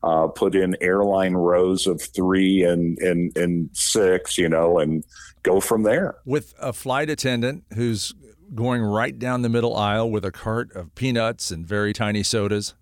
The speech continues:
Speaker 2: for sure.
Speaker 1: Oh, I, they, they gotta do it if they haven't already.
Speaker 2: How did they not think of that?
Speaker 1: They should have thought about that. Now, C B S says that a thirty-second ad in Super, the current Super Bowl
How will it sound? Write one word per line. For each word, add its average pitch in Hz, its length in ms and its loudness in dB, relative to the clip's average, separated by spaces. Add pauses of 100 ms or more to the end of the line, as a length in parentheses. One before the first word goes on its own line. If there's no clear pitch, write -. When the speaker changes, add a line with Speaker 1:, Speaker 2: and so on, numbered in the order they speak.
(140)
Speaker 2:
for 196 120 -4
sure. 320 480 -6 (500)
Speaker 1:
Oh, 62 460 0
I, 87 180 0
they, 98 260 0 (100)
they 104 280 2
gotta 101 500 0
do 85 240 2
it 78 80 -2
if 76 80 -2
they 80 100 2
haven't 76 340 0
already. 69 460 -2
Speaker 2:
How - 120 -10
did 254 120 -8
they 190 100 -4
not 143 200 -6
think 147 180 -10
of 104 80 -8
that? - 220 -16 (560)
Speaker 1:
They 110 120 2
should 190 200 0
have 240 120 2
thought 196 180 2
about 92 300 0
that. - 180 -2 (280)
Now, 101 180 2
C 147 260 0
B 139 220 4
S 110 220 4
says 90 340 2
that 87 160 2
a - 80 2 (220)
thirty-second 117 1080 0
ad 78 360 0
in 78 180 0
Super, - 480 0 (100)
the 85 220 0
current 110 400 -2
Super 92 320 0
Bowl 76 380 2